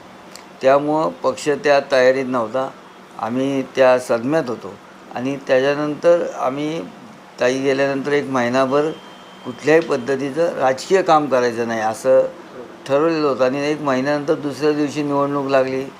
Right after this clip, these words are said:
तयारी करायला वेळ नव्हता. समोरची व्यक्ती ही, अ, पहिल्या दिवसापासून, विधानसभा झाल्यापासूनच किंवा त्याच्या आधी दोनदा निवडणूक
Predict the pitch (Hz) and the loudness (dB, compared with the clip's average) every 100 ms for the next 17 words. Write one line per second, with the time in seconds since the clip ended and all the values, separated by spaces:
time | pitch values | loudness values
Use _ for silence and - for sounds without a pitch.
0 | - - - - - 123 127 135 135 131 | -20 -20 -20 -16 0 4 4 2 0 2
1 | 131 135 135 139 135 113 113 117 - - | 4 2 2 0 0 -2 -2 -4 -4 -8
2 | 113 123 127 117 135 131 135 127 127 - | -8 -6 -6 -8 -4 -2 0 0 -2 -2
3 | 143 127 135 147 - - - - - 131 | -6 -2 -2 -4 -6 -12 -20 -20 -10 -2
4 | 123 123 123 - - - - 123 127 143 | 0 2 0 -4 -20 -20 -4 0 2 2
5 | 143 135 135 123 117 120 117 127 127 131 | 0 -2 0 0 -2 -4 0 0 0 0
6 | 120 127 131 135 - - - - 123 113 | 2 4 4 0 -6 -20 -20 -10 -2 0
7 | 127 143 131 - - - 123 123 - 143 | 4 2 2 -6 -20 -2 0 0 -2 -6
8 | 143 160 - 147 139 135 135 139 127 139 | -4 -6 -6 0 0 2 2 4 4 2
9 | 135 135 135 139 135 131 131 | -2 -2 0 -2 0 -2 -2